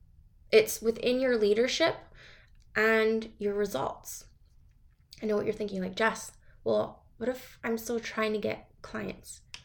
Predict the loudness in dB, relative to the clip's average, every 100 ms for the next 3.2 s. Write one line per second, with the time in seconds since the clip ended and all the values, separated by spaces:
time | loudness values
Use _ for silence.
0 | _ -20 -20 -20 -20 -20 -20 -20 -14 -6
1 | -4 -2 0 0 -2 -6 -2 -2 -2 -4
2 | -4 -4 -6 -6 -6 -8 -10 -8 -6 -6
3 | -10 -18